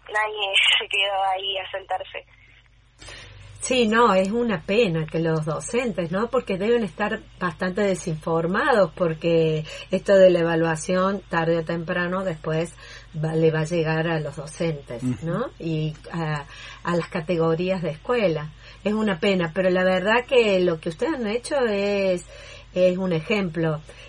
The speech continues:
Speaker 2: Y a mí me emociona personalmente. Y bueno, sucede como otras veces que el movimiento estudiantil ha visto cuando las escuelas están,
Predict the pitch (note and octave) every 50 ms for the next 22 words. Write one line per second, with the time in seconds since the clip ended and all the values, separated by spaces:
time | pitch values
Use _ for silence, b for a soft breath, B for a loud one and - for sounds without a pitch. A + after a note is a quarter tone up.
0 | B B F#3+ F#3+ F#3+ F#3+ F#3+ G3 F#3+ G3 G#3+ G#3+ A3+ A#3 A3+ A3+ A3 G3 F3 -
1 | - A#3 A#3 C4 F#4 F#4 F#4 - A3+ G3 F#3 - G#3+ G3 G3 G3 G#3 G#3+ A#3 A#3+
2 | A#3 A#3 - B3+ C4 D#4 F4+ F4 B B B B B B G#3+ G#3+ G#3 G#3 G#3+ G#3+
3 | G#3+ G#3 D#4 D#4+ C4+ A#3+ - - B3+ A#3+ - D#4+ F4+ F#4 E4+ - B3+ B3+ B3+ C4
4 | B3+ - - C4 B3 A#3+ A#3+ B3 B3 - - D4 - - A#3+ A3 G#3 F#3+ F#3 G3
5 | G3 G3+ A3 A#3+ A#3+ - A#3+ - - G#3 G3 F#3+ F#3 F#3 F#3+ F#3+ F3+ - B3 B3
6 | C4 C4+ C#4+ D4+ - B B B B B B B B G3+ G3+ G3 A3 G#3 - -
7 | A#3 A3 - G#3+ G3+ G3 G3 F#3+ F#3+ F#3 F#3 F#3 F#3 F3+ F3+ F3+ F3 F3 E3 F#3
8 | E3+ - - A#3 A3+ A#3 A3+ G#3 G3 - - - G3+ G3+ G3+ G3+ G3 G3 F#3+ F#3
9 | F3+ F3+ F3+ E3+